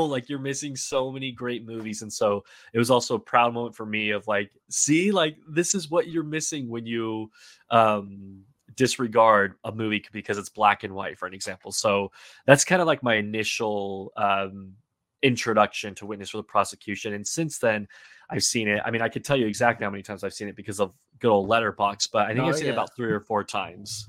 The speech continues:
Speaker 1: and it, it, I love it every time.
Speaker 2: Oh, awesome. Well, for me, this is kinda my first time ever watching it. And, uh, what was kind of funny about it was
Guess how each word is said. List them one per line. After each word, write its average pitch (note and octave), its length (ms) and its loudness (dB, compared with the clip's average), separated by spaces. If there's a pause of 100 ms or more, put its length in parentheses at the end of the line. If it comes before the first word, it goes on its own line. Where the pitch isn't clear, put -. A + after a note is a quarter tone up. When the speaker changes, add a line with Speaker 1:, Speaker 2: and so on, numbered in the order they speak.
Speaker 1:
and A2 120 -8
it, G2 100 -12
it, A2 220 -8
I A2+ 80 -2
love A2 240 4
it G#2 80 0
every G2+ 180 -2
time. G2 420 -12 (1040)
Speaker 2:
Oh, E3 140 -10
awesome. - 500 -6 (1000)
Well, D#3+ 240 4
for E3 160 2
me, A3+ 240 8
this G3+ 280 -2
is F#3+ 140 -4
kinda F3+ 220 4
my D#3 220 2
first E3 300 -2
time D3 180 -2
ever C3+ 200 -2
watching C3+ 520 2
it. A#2 260 -8 (520)
And, C3 340 0
uh, B2+ 260 0 (520)
what D#3+ 140 6
was D#3 120 2
kind D4 220 6
of C4 100 0
funny D#3+ 220 6
about C#3 260 2
it C3 140 -4
was C3+ 420 -2